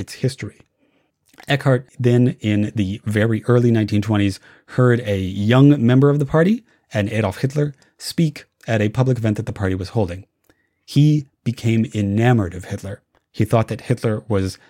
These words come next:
the perfect surrogate for the party's message, and that he was a perfect leader and a perfect potential dictator for Germany. Eckart became a major proponent of Hitler, not just within the party, but within the region and within Germany itself,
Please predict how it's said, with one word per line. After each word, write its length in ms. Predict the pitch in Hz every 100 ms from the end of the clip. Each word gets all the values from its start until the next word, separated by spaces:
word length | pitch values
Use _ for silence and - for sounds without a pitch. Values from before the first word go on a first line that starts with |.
| _ -
the 280 | 101 101 - _
perfect 500 | - 156 - - - _ _
surrogate 540 | - 131 104 101 95 - _ _
for 140 | - 107
the 80 | 101
party's 480 | - 104 101 98 - -
message, 580 | 113 135 147 151 - - _ -
and 120 | 98
that 120 | 98
he 120 | -
was 220 | 104 101 -
a 140 | 95
perfect 520 | - - 139 135 -
leader 400 | 117 117 117 117 135 _ -
and 80 |
a 100 | 98
perfect 440 | 92 143 135 131 - _ -
potential 500 | 113 123 113 117 107 110
dictator 600 | 117 135 - 87 85 87 _ _ _ _
for 280 | 110 113 101
Germany. 460 | 101 110 87 92 - _ _ _ _ -
Eckart 340 | - 127 113
became 420 | 107 113 113 117 -
a 140 | 98
major 320 | 95 113 110 104
proponent 480 | 107 127 135 131
of 180 | - 107
Hitler, 240 | 117 110 107
not 220 | 104 98
just 180 | 101 -
within 180 | 98
the 80 | 95
party, 380 | - 104 104 113 - - -
but 200 | 95 -
within 240 | 95 98
the 80 | 92
region 360 | 127 135 135 -
and 160 | 98 95
within 420 | 92 107 101 104
Germany 340 | 107 101 95
itself, 440 | 98 - 110 101